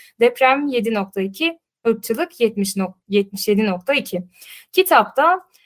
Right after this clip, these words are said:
e, o zamanlar yaşanan, e,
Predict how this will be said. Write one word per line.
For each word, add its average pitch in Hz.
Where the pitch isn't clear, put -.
e, 214
o 330
zamanlar 240
yaşanan, 226
e, 202